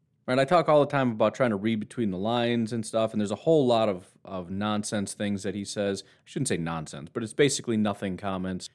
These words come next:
You know, people ask a question, he doesn't really wanna answer it. So he says something, and it's like, "Yeah, that doesn't really mean anything." This is not one of those things at all. One of the most intelligent players he's been around, especially when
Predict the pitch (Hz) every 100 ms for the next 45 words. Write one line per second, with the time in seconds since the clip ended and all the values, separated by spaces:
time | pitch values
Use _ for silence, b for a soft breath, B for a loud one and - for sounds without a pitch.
0 | _ 202 175 185 147 143 139 117 131 120
1 | - 107 117 113 107 110 101 95 71 107
2 | 104 110 104 104 - _ _ _ 123 123
3 | 117 147 123 - 127 117 117 107 98 104
4 | 101 135 123 107 101 87 78 53 52 53
5 | 50 58 - _ _ _ 120 208 254 -
6 | - 170 147 139 120 - - - _ -
7 | 104 127 131 120 113 98 92 - - 78
8 | - - _ _ _ 135 117 90 76 -
9 | - _ _ _ 107 147 165 147 147 143
10 | - - 135 143 127 139 127 113 104 117
11 | 107 104 123 - 190 190 190 165 120 120
12 | 95 95